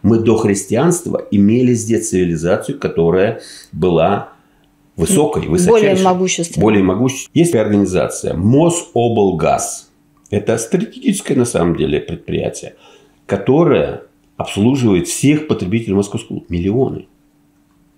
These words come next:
Speaker 1: Это было государственное предприятие. Оно принадлежало Московской области. Губернатор Воробьев передает ее по определенной совершенно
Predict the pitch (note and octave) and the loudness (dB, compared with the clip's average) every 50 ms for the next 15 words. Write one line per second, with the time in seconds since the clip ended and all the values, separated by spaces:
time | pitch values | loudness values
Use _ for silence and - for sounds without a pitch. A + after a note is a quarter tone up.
0 | _ _ _ _ _ _ _ _ _ _ _ _ _ _ _ _ _ _ _ _ | _ _ _ _ _ _ _ _ _ _ _ _ _ _ _ _ _ _ _ _
1 | _ - E2+ - D3 E3+ F#3+ G#3 - - E3 E3 E3+ - F#3 D#3+ - F3+ - - | _ -4 -2 0 0 0 0 0 2 2 2 2 2 0 -2 -4 -4 -6 -8 -4
2 | - C3+ B2+ B2 A#2+ - - - F#2+ B2 C#3 C#3+ C#3+ - G#2+ G2+ F#2+ E2+ E2 E2 | -2 0 0 0 -2 -4 -4 -2 2 2 2 2 0 -2 0 0 0 0 0 -2
3 | E2+ G2+ B2 C#3 C#3 - E2 - - A#2+ - - F2+ F2+ F#2 F#2 E2 F2 - - | -2 0 0 0 0 -2 -4 -4 -6 -10 -6 -4 -2 -2 -2 -2 -4 -6 -10 -12
4 | - _ _ _ _ _ _ _ _ _ _ _ _ _ _ _ _ _ _ _ | -18 _ _ _ _ _ _ _ _ _ _ _ _ _ _ _ _ _ _ _
5 | _ _ _ _ _ _ _ _ _ _ - - - _ _ _ _ E2+ E2+ E2 | _ _ _ _ _ _ _ _ _ _ -20 -20 -20 _ _ _ _ -4 -2 0
6 | G2 G2+ B2+ D#3 - - F2+ D#2+ - - C#2 - - - - - - _ _ _ | 2 2 2 0 0 -2 -2 -2 -2 -4 -4 -6 -8 -10 -10 -12 -16 _ _ _
7 | _ _ _ _ _ _ _ _ _ _ _ _ G#2+ G2+ F#2+ G2 F#2 G2+ G2+ A2 | _ _ _ _ _ _ _ _ _ _ _ _ -2 0 0 0 0 2 2 2
8 | C3 C#3 - - F2 E2+ - - F#2 F2+ F2 - G2+ G2 A2 A2+ C3 C3+ A#2+ G2 | 0 0 -2 -2 -2 -2 -2 -2 -4 -4 -2 -2 -2 -2 0 0 2 2 2 2
9 | F2 D#2 D2 - - - - G2 - - - B2 B2 A2 F#2+ E2+ - | 0 -2 -2 -6 -10 -8 -8 -8 -6 -2 0 0 2 2 0 -2 -4